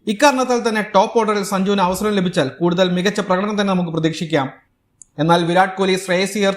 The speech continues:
തുടങ്ങിയ താരങ്ങൾ ടീമിലേക്ക് മടങ്ങിയെത്തുമ്പോൾ സഞ്ജുവിന് ടീമിലെ സ്ഥാനം പോലും നഷ്ടപ്പെടുവാനാണ് സാധ്യത.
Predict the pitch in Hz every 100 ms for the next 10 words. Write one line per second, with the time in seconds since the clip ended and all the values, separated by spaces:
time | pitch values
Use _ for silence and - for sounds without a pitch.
0 | 190 185 208 196 185 190 196 185 190 196
1 | 190 185 196 190 233 254 208 180 131 -
2 | - 156 185 175 214 196 175 180 175 185
3 | 180 196 180 175 165 - 202 202 185 170
4 | 165 156 156